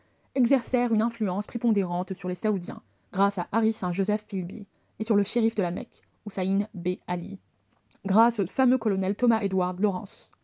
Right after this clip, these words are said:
Celui-ci poussa à la révolte arabe contre les Turcs en mille neuf cent seize, et ces derniers durent alors évacuer l'Arabie. Dans la pointe sud-ouest de la péninsule, au Yémen, l'imam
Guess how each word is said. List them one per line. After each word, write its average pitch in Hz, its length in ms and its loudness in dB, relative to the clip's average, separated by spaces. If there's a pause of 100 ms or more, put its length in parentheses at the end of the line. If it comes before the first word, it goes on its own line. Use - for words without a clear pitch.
(840)
Celui-ci 233 480 0
poussa - 320 -2
à 202 100 -2
la 190 80 2
révolte 214 380 0
arabe 190 320 0
contre 185 240 -8
les 196 100 -8
Turcs - 240 -4
en 175 80 -2
mille 196 220 2
neuf 202 100 0
cent 190 140 -6
seize, - 480 -10 (400)
et - 40 -2
ces 233 120 4
derniers 214 400 4 (360)
durent 233 280 2
alors 208 240 2
évacuer 240 440 0
l'Arabie. 185 440 -4 (460)
Dans 196 60 0
la 202 100 2
pointe 247 360 0
sud-ouest 214 540 -2
de 185 80 0
la - 80 -2
péninsule, 202 600 -2 (240)
au 185 60 -4
Yémen, 202 400 -4 (560)
l'imam 214 400 4